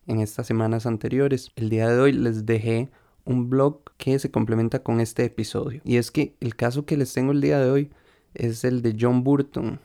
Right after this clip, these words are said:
Es un criminal que tal vez no muchos conocen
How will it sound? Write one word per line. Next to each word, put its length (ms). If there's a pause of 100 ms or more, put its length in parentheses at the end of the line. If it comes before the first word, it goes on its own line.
(180)
Es 120
un 100
criminal 640 (440)
que 500
tal 160
vez 160
no 100
muchos 380
conocen 500